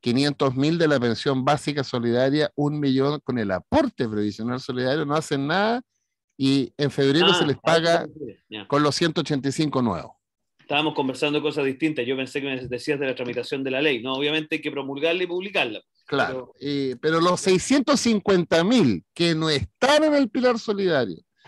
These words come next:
Speaker 1: y que entran en este sistema, creo que se les va a pagar en marzo o abril.
Speaker 2: Sí, pues esos
Speaker 1: Eso
Speaker 2: son
Speaker 1: no me acuerdo.
Speaker 2: los nuevos beneficiarios.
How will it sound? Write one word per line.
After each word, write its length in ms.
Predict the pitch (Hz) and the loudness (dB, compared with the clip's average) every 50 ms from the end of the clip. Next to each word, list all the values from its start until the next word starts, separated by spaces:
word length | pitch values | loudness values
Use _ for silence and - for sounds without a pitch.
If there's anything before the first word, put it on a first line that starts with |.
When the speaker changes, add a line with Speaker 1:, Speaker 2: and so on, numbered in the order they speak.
| - - - - | -16 -14 -8 -4
Speaker 1:
y 140 | 135 139 113 | -2 -2 0
que 260 | - 135 147 165 208 | 0 2 4 4 4
entran 280 | 262 277 - 277 254 | 4 4 2 2 0
en 60 | 254 240 | 0 0
este 160 | - 254 233 | 0 -2 -2
sistema, 520 | - 220 202 - - 240 247 254 262 254 - - _ _ _ _ _ _ _ | 0 -2 -2 0 0 0 2 2 0 -2 -4 -10 _ _ _ _ _ _ _
creo 160 | - 190 240 262 | -2 0 2 2
que 60 | 254 202 | 2 4
se 100 | 233 202 | 4 4
les 100 | 202 196 | 4 4
va 60 | 226 | 4
a 40 | 214 | 4
pagar 220 | 214 202 214 202 | 4 4 4 4
en 120 | 190 170 | 4 2
marzo 480 | 156 175 220 285 311 277 - - 320 285 | 2 2 2 2 2 2 -2 -4 -4 -2
o 120 | 233 196 185 | 2 4 4
abril. 420 | 160 139 135 113 90 - - - _ _ _ _ _ _ _ _ _ _ _ _ _ _ _ _ _ _ _ _ | 4 4 2 0 -2 -4 -8 -16 _ _ _ _ _ _ _ _ _ _ _ _ _ _ _ _ _ _ _ _
Speaker 2:
Sí, 100 | 156 139 | -8 -6
pues 140 | 113 113 117 | -6 -6 -8
esos 140 | 135 - | -10 -6
Speaker 1:
Eso 100 | - 151 139 | -4 -2 0
Speaker 2:
son 140 | 135 170 156 | 0 0 0
Speaker 1:
no 60 | 151 | 0
me 80 | 143 | 0
acuerdo. 440 | 127 98 92 - 123 107 95 - _ _ _ _ | -2 -2 -4 -6 -6 -10 -14 -16 _ _ _ _
Speaker 2:
los 100 | 131 123 | -8 -6
nuevos 200 | 131 147 156 151 147 | -4 -2 -2 0 0
beneficiarios. 580 | 151 147 135 - 131 - - 104 92 95 92 | -2 -4 -6 -8 -12 -10 -10 -8 -8 -10 -12